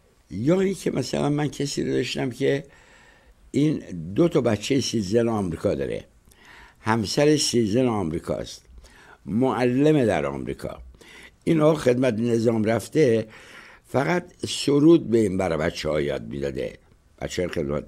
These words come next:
نظام. یا اینکه یکی تو آشپزخونه کار می‌کرده.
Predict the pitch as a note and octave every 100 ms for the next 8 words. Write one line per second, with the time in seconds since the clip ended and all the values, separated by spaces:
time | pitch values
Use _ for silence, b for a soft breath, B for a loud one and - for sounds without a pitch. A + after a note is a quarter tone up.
0 | C#2+ C#2 D2 - - B B B B B
1 | A#2+ E3 F3+ E3+ E3+ D#3 E3+ D3 A#2+ C3+
2 | B2 D#3 D#3 - G2+ F#2 E2+ D#2+ F#2 -